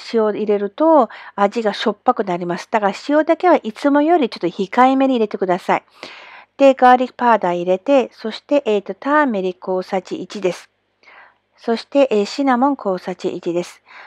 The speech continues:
そして、えーと、コンソメの塩分カットになってるコンソメ入れてください。別になくても入れなくてもいいんです。えー、そして水八百シーシー、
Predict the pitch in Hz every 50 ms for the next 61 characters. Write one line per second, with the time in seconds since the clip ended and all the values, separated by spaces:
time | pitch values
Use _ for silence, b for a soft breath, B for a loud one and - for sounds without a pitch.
0 | B _ _ - 247 240 233 - _ _ - 302 285 - 233 214 208 202 196 -
1 | - - - 247 247 240 233 - - 233 226 226 226 226 240 285 302 269 233 B
2 | B B B _ _ - 370 415 403 349 285 226 208 - - - 311 - _ _
3 | - 247 233 220 - - - 220 220 226 240 - _ - 220 196 - - 190 185
4 | 185 - - 196 220 208 185 - - - 147 147 160 - - 170 113 - - _
5 | - 220 220 - 269 262 269 311 349 339 - - 233 196 180 190 190 196 185 -
6 | - 170 170 170 156 131 151 - - B B B B B B B B _ - 208
7 | 185 170 165 160 - 214 - _ _ _ - - 262 254 - - 339 330 277 233
8 | 220 220 220 240 277 254 214 233 220 - _ - 220 208 - - 202 - - 190
9 | - - 196 175